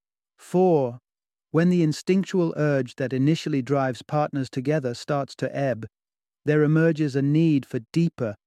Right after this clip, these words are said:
more conscious effort to engage in emotional exchange. Effective communication is not just about relaying information, it's about tapping into the reservoir of feelings, needs, and desires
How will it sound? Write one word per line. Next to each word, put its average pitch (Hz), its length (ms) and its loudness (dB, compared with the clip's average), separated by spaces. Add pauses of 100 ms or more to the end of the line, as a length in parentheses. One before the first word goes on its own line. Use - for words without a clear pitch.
more 139 240 0
conscious 156 600 -4
effort 135 400 -6
to 131 160 -4
engage 131 520 -2
in 135 120 0
emotional 127 560 -4
exchange. 110 800 -10 (720)
Effective 202 460 -2
communication 139 880 -2 (280)
is 143 180 -4
not 160 220 -2
just - 280 -6
about 123 320 -4
relaying 123 460 -2
information, 113 720 -8 (280)
it's - 160 -8
about 131 340 -2
tapping 151 420 -4
into 139 260 -2
the 135 120 -2
reservoir 131 580 -2
of 117 100 -6
feelings, 147 760 -2
needs, 139 500 0
and 131 200 -6
desires 117 640 -6